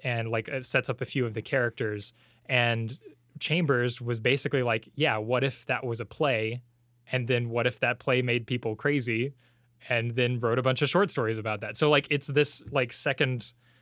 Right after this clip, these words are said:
you know, tier of fan fiction already. Um, as a, as a collection of short stories. So I just think that's really cool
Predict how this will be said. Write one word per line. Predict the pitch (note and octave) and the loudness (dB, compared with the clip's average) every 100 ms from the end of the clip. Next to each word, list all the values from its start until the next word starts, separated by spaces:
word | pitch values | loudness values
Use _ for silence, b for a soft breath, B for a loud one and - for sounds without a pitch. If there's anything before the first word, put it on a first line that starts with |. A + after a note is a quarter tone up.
| b | b
you | C#3+ | -2
know, | B2 A2 - | -2 -2 -6
tier | - C#3+ B2+ | -2 2 2
of | A2+ | 2
fan | C3 B2 | 0 2
fiction | B2+ C3 | 0 -2
already. | B2+ A#2+ A#2 A2 G2 G2+ b b b b | 0 0 2 -2 -6 -12 b b b b
Um, | B2 A2 G#2 G#2 A#2+ - _ - - - | -4 -2 -4 -6 -10 -16 _ -20 -12 -4
as | B2 A#2 | -2 -2
a, | A2+ B2 | -2 -2
as | A2+ | -4
a | A2+ | -4
collection | A#2+ G#2 A#2 | -8 -8 -10
of | G#2 | -8
short | A2+ - | -10 -10
stories. | G#2 G#2+ - B B | -14 -14 -18 B B
So | E3 | 4
I | |
just | F3 | 6
think | D#3 | 4
that's | C3+ A#2+ | 2 2
really | A2+ G#2 | -2 -2
cool | G#2 | -6